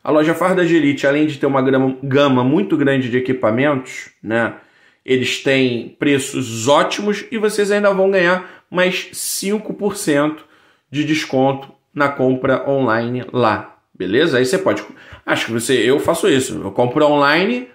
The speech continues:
né, e mando entregar na loja próximo de mim, né, e vou lá e busco, porque pra mim é mais jogo. Ou você compra online, manda entregar na sua casa,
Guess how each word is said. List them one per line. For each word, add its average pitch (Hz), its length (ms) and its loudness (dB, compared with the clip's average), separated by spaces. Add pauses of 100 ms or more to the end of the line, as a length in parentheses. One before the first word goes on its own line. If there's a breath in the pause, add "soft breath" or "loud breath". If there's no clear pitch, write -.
(120)
né, 156 280 0 (240 loud breath)
e 160 120 2
mando 143 260 2
entregar 143 380 2
na 147 100 2
loja 135 340 2
próximo 135 440 -2
de 135 100 0
mim, 147 360 -2 (220)
né, 123 280 0 (340 loud breath)
e 139 80 -2
vou 135 240 2
lá 131 180 4
e 165 60 4
busco, 165 460 2
porque - 180 -2
pra 165 220 2
mim 160 140 4
é 160 40 4
mais 185 180 4
jogo. 170 320 4
Ou 151 240 4
você 123 220 0
compra 120 320 -2
online, 117 320 -2
manda 110 220 -2
entregar 101 280 -4
na 104 80 -8
sua - 160 -12
casa, 135 380 -2